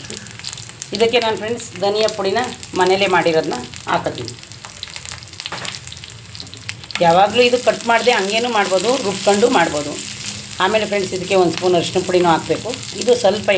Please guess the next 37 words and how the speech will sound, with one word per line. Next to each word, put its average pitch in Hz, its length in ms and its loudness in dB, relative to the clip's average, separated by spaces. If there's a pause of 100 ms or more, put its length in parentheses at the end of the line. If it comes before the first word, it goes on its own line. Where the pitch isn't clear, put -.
ಎಣ್ಣೆಲಿ 160 280 -2 (460)
ಫ್ರೈ 190 120 6 (140)
ಆಗಲಿ 139 180 -4 (680)
ಫ್ರೆಂಡ್ಸ್. 269 340 2
ಇದೇ 214 220 4
ಯಾರಾದರೂ 170 320 4
ಫಸ್ಟು 165 340 0
ನನ್ನ 147 220 2
ವೀಡಿಯೋನ 180 400 4
ನೋಡ್ತಾ 151 240 0
ಇದ್ದರೆ 151 160 0 (100)
ಪ್ಲೀಸ್ 247 320 0
ಒಂದು 233 180 2
ಲೈಕ್ 208 220 0
ಕೊಟ್ಟು 202 260 0
ಸಬ್ಸ್ಕ್ರೈಬ್ 190 400 2
ಮಾಡೋದನ್ನ 170 400 4
ಮರಿಬೇಡಿ 180 460 2
ಫ್ರೆಂಡ್ಸ್. 226 260 -4 (1000)
ಫ್ರೆಂಡ್ಸ್, 196 280 4 (120)
already 196 360 2
ಆಲೇ 202 240 4
ಟೈಮ್ 196 220 4
ಹನ್ನೊಂದು 180 300 6
ಗಂಟೆ 170 180 2
ಆಯಿತು. 170 260 4
ನಂದು 156 240 2
ಇವತ್ತು 170 180 4 (140)
ತುಂಬಾ 185 240 4 (180)
ಲೇಟ್ 165 220 4
ಆಗಿದೆ 156 180 0 (120)
ನಾಷ್ಟ 139 200 -2 (120)
ಮಾಡೋದು. 143 240 -2 (760)
ಸ್ವಲ್ಪ 170 320 0
ಮಲ್ಕೊಂಡಿದ್ನಲ್ಲ, 190 640 4 (140)
ಎದ್ದೊಂದು 180 340 4
ಕಾಲ 175 140 4